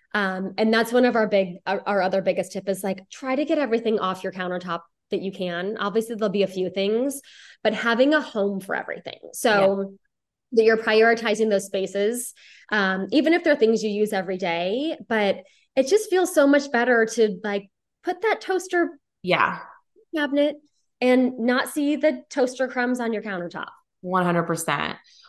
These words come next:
Speaker 2: What about walk-in closets or closets in general? I feel like that's the biggest headache for people.
Speaker 1: Um,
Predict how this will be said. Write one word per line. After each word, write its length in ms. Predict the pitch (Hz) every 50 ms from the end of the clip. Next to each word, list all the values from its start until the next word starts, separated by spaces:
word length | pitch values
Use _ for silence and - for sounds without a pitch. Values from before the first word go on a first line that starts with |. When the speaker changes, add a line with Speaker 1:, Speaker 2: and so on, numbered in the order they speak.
| - - -
Speaker 2:
What 240 | - 190 214 240 240
about 640 | 294 - - 277 254 247 240 240 233 226 214 202 180
walk-in 460 | 190 185 180 180 180 196 190 180 175
closets 680 | 175 - - 151 147 147 147 143 - - - - - _ -
or 160 | - 175 165
closets 480 | 170 - - 185 175 170 165 175 165 170
in 80 | 170
general? 280 | 160 165 151 151 143 139
I 120 | 110 160
feel 140 | 165 - 196
like 120 | 185 - -
that's 240 | 175 160 160 160 -
the 100 | - 170
biggest 340 | 147 160 156 156 160 160 -
headache 480 | - - - 156 151 143 143 - - -
for 160 | - - - 165
people. 560 | - - - - - - - - 190 190 _ _ _ _ _ _ - 190 214 - - _ _ _ _ _ -
Speaker 1:
Um, 480 | 240 233 220 214 202 202 208 208 214